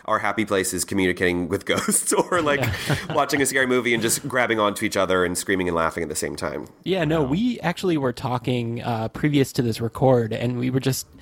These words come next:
Speaker 2: it was so nice to see, you know, all three of you kind of just,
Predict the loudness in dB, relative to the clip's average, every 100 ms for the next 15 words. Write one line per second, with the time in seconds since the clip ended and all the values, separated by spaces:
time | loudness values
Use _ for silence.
0 | -20 -20 -6 0 0 2 0 2 2 2
1 | 0 -4 -2 0 2 2 0 -2 0 0
2 | 0 0 -2 -2 -2 -2 -2 -6 -6 -2
3 | -2 0 -4 -6